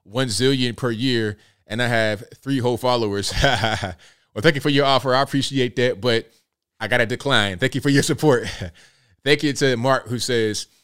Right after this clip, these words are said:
"For starters, everyone needs to stop with the, it's just a team, term sheet B S. A term sheet is just an unsigned contract deal. I'm a contract lawyer." Well, okay,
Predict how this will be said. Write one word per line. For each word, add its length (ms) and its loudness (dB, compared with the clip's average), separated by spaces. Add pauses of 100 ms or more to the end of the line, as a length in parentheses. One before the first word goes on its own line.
(340)
"For 180 -4
starters, 480 2
everyone 360 -4
needs 160 -6
to 40 -8
stop 220 -2
with 160 -8
the, 100 -6
it's 80 -6
just 160 -8
a 80 -12
team, 420 -6
term 220 -2
sheet 320 -8
B 160 -4
S. 280 -6 (360)
A 100 -12
term 260 0
sheet 360 -6
is 380 -4
just 220 -4
an 140 -4
unsigned 440 -6
contract 460 -4
deal. 360 -4 (300)
I'm 160 -6
a 20 -6
contract 460 -4
lawyer." 340 -6 (1300)
Well, 400 6
okay, 480 2